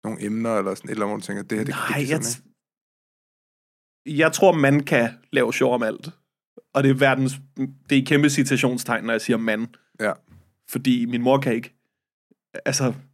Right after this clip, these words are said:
Speaker 2: du skal gøre dig sygt umage og være rigtig god for at kunne lave sjov med alt.
Speaker 1: Ja.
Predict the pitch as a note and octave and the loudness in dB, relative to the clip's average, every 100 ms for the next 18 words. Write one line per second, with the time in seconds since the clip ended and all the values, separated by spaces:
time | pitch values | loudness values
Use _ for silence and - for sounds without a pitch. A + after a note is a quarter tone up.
0 | _ _ _ _ _ _ _ _ _ _ | _ _ _ _ _ _ _ _ _ _
1 | _ - C#3 D3 C3+ C3 C3 G3+ D3+ C#3+ | _ -4 0 2 4 2 4 4 6 6
2 | C3 A#2+ A2 A2+ A2+ C3+ C3+ D#3+ D3+ - | 4 2 2 2 2 -2 0 0 0 0
3 | B2 A#2+ A2+ A#2 B2 A2+ A2 - - _ | -2 0 -2 -2 -2 -2 -4 -6 -12 _
4 | _ - - | _ -6 -4